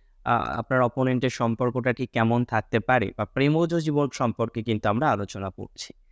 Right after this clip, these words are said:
আর আজকে আলোচনার, আ, যে রাশিটি রয়েছে সেটি হলো মিথুন। আপনারা জানেন, মিথুন রাশি কালপুরুষের রাশিচক্রের তৃতীয়তম রাশি এবং নিশ্চিতভাবেই বায়ু তত্ত্বের রাশি এবং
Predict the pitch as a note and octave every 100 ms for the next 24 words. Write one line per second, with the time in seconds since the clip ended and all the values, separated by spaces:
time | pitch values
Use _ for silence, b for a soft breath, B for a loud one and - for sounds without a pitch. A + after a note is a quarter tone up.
0 | _ _ - B2 C#3 - - G3 F3 F3
1 | F#3+ F#3 F#3 F3 C3 C3 B2+ C3+ C3+ B2
2 | - D#3+ D#3+ D#3 D3+ D3 D#3 - C3 A#2+
3 | A#2+ D3+ D3 G2 _ _ _ - _ _
4 | _ - C3 F3 F3+ E3+ G3 B2 G#2+ A#2
5 | C3 F3+ F3+ F3 - F#3+ - B2+ C3+ -
6 | F3+ F#3+ - F#3+ E3+ C3 - D3+ E3 D3
7 | - D#3 D3+ - - E3 - E3+ E3+ E3
8 | D#3+ D#3+ D3+ D3 - G#3 _ _ _ _
9 | - D3 D3+ D3+ - - F#3 D#3+ D#3+ E3
10 | F3 E3 A#2 A#2 C3+ C#3 C3 - - D#3
11 | D3 D#3 D3 - E3+ D3+ C3 C3